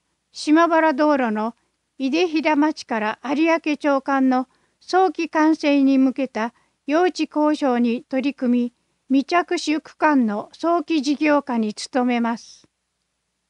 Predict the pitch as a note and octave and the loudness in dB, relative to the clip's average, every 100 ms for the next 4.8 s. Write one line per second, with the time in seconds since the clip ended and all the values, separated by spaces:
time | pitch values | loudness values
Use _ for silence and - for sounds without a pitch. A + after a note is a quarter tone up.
0 | _ _ _ _ _ _ _ _ _ _ | _ _ _ _ _ _ _ _ _ _
1 | _ _ _ D4 D#4 F#4 F4+ E4+ - - | _ _ _ 2 2 2 -4 -8 -8 -10
2 | - B3 A3 - _ _ E4+ F4 D4+ D#4+ | -4 -2 -2 -6 _ _ -2 0 0 -2
3 | D4+ D4+ D4 C4+ A#3+ A#3 - C#4+ D#4+ - | -2 -4 -2 0 0 -2 -8 -6 -4 -2
4 | D#4 D4 C#4 C4+ C4+ A3+ A3 G#3+ | -2 -2 -2 -4 -4 -6 -8 -14